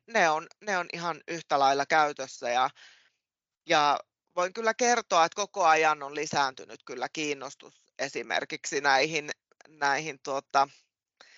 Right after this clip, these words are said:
typensitoja kasveihin ja muihin tämmöiseen, että,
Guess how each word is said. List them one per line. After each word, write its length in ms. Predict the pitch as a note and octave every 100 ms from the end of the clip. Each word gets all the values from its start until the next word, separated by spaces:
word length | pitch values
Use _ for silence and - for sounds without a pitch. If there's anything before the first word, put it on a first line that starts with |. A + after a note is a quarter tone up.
| _ _ _ _
typensitoja 840 | F#3 - F3+ E3 F3 D#3+ D3 D3+ D#3
kasveihin 800 | E3 D#3+ - A#2 B2+ C#3+ C#3 A2+
ja 80 |
muihin 420 | C#3 C3 C#3+ C#3+ -
tämmöiseen, 680 | A2+ G2+ A2 - G2 G2
että, 400 | A2 - A#2 B2